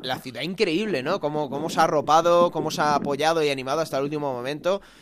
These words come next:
Eh, también es de agradecer, ¿no? Una afición con, como la del Fuenla, que, bueno, pues ya lo sabemos todos, en una región de, como es Madrid, donde hay tantos y tantos equipos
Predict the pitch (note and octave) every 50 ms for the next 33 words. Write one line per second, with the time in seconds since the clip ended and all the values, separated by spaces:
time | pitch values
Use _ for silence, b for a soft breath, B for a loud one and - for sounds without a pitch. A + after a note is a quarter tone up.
0 | B - - - - - - C3+ C#3 D3+ F3+ G3 G3+ F#3+ F#3 F3+ E3 D3 B2+ E3
1 | F3 F3+ D#3+ D#3+ F3+ F#3+ E3 D#3+ F3 F3+ E3+ E3+ D3+ F3 F3 E3 D#3 D#3+ D3+ D3
2 | C3+ C3 - D3 C#3+ D3 C#3+ C3+ C3+ B2 B2+ B2 A#2+ - C#3 D#3+ E3+ E3+ E3+ D#3+
3 | D3 C#3+ C3+ B2+ B2 A#2 A#2+ A#2 G#2+ G#2+ G#2 G#2 B2+ C3+ A#2+ A2+ A#2 C3 D3 D#3+
4 | D#3 E3 D3+ C#3+ B2+ A#2 - E3+ F3 C#3+ B2 B2+ C#3 D#3 D#3+ D#3 C#3+ - - D#3
5 | D#3+ D3+ D3 D3 A#2+ A#2+ C3+ C3 C3+ C#3+ C#3+ C#3+ C#3 C3+ B2+ C#3+ D#3+ E3 D#3 C3
6 | - B2 C3+ C3+ C#3 E3 - - - D#3+ F3+ E3 - - D#3 D3 D3 C#3 D3+ D#3
7 | D#3 D3+ C#3+ C#3 C3 D3 D3+ D3+ D3+ C3+